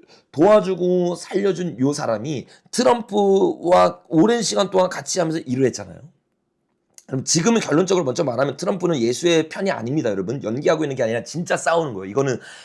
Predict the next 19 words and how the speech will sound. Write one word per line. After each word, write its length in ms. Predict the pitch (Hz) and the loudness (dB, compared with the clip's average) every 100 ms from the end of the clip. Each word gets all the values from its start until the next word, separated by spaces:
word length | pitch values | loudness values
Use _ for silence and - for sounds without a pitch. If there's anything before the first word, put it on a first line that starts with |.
| - | -18
성경에 460 | - 226 226 202 123 | -6 -2 0 0 2
예언돼 260 | 123 156 | 2 2
있어요. 220 | 120 107 - | 0 -4 0
그 140 | 185 | 0
안에서 460 | - 120 175 175 127 | 2 0 0 0 2
내부 280 | 123 202 | 2 2
분열이 260 | 196 175 131 | 2 2 0
일어난 220 | 95 92 | -2 -6
겁니다. 340 | 85 87 - - - - - - | -10 -16 -20 -20 -20 -20 -18 0
그래서 260 | 202 185 | 4 4
예수회를 640 | 123 131 165 185 202 180 143 | 4 4 2 2 4 4 2
무너뜨리고 560 | 135 185 160 151 160 | 0 -2 -2 -4 -4
트럼프가 640 | - 214 202 - 180 165 180 | -2 -2 -2 -4 -4 2 2
장악하려는 760 | - 131 160 - 160 151 160 - | 2 -2 -2 0 2 2 0 -4
이 100 | 156 | -6
합해 280 | - 220 | -4 -2
전쟁이 280 | 202 180 170 | -2 -2 -2
일어난 340 | 110 127 117 87 | 0 0 0 -4
건데 480 | - - 139 101 | -6 0 2 2